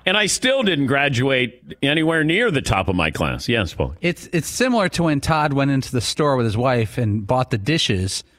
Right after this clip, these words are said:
Speaker 2: and walked out without being charged for them for
Speaker 1: Hmm.
Speaker 2: somehow and not bring 'em back. It's not,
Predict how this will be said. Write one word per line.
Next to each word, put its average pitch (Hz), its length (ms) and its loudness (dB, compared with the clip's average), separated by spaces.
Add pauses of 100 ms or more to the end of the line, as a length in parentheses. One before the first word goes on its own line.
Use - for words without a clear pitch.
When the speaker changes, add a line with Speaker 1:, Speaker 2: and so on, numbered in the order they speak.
(160)
Speaker 2:
and 113 140 2
walked 143 300 0
out 135 420 0
without 120 320 2
being 117 240 2
charged 147 540 -2
for 107 100 0
them 92 400 0
for - 100 -4
Speaker 1:
Hmm. 117 60 0
Speaker 2:
somehow 98 400 0 (320)
and 127 80 0
not 135 140 2
bring 143 120 0
'em 131 60 2
back. 117 220 0
It's - 160 -4
not, 269 200 0